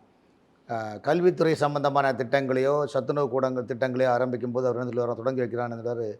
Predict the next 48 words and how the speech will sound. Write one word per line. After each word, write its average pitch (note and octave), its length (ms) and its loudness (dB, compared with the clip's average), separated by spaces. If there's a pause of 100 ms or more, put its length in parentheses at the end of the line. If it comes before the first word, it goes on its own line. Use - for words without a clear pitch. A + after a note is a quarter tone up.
(300)
"இந்த A2 140 -6
திட்டம் B2 400 -2
நானா B2 280 2
கொண்டு A#2 300 -4
வந்ததில்ல, A2 200 -6 (200)
இதெல்லாம் A2+ 420 -6 (240)
கல்வி B2 360 -4
தந்தை, A#2+ 320 -4
கல்வி B2+ 380 -4
கண் B2 240 -6
திறந்த A2+ 420 -4 (320)
பெருந்தலைவர் B2+ 320 0
காமராஜர் B2+ 540 0
கொண்டு A#2 200 -6
வந்த G#2+ 280 -10
திட்டத்துல A2+ 180 -6
தான் C3 80 -6
நான் A#2 120 -4
அதை G#2+ 160 -4
ப-, G#2 240 -8
ப-, - 140 -8
அதை A2+ 200 -4
மாதிரி B2 280 -2
தான் B2 120 -2
நான் A#2 140 -4
பயணிக்கிறேன்னு" A2 440 -10
சொல்லுவாரு. G2 280 -14 (760)
ஒரு D#3 140 0
கருத்துக்களை G3+ 460 6
சொல்லும் E3+ 360 4
போது F3 160 6
நாம D3 220 4
அதை B2+ 180 4
பெருசா C3 280 -2
நினைக்கக்கூடாது. C3 560 2
காரணம், C3+ 300 4
அதுல A#2+ 180 4
என்ன D#3+ 320 2
உள்கருத்து D3 500 0
இருக்கு D#3+ 320 2
என்பது C#3 240 0
பார்க்கணும். G2+ 360 -2 (360)
இப்ப - 120 -6
கே E3 180 8
பி G3+ 100 8
ராமலிங்கம் G#3 400 8
என்ன F3+ 140 6
சொல்றாரு? D#3+ 360 4